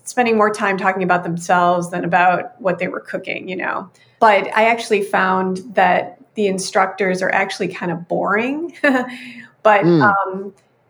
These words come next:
Speaker 1: but in any case, I think they know what they're doing. They're, they're really, and they're pretty good at what they're doing, and they're good at explaining it. So that was one of the things I tried over break.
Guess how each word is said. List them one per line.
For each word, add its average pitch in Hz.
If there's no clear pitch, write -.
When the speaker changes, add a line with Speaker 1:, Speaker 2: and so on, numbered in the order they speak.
Speaker 1:
but 240
in 240
any 339
case, -
I 226
think 254
they 202
know 196
what 208
they're 185
doing. 196
They're, 180
they're 180
really, 180
and 190
they're 180
pretty 202
good 180
at -
what 254
they're 269
doing, 262
and 214
they're 196
good 202
at 180
explaining -
it. -
So 180
that 233
was 254
one 220
of 185
the 185
things 180
I -
tried -
over -
break. -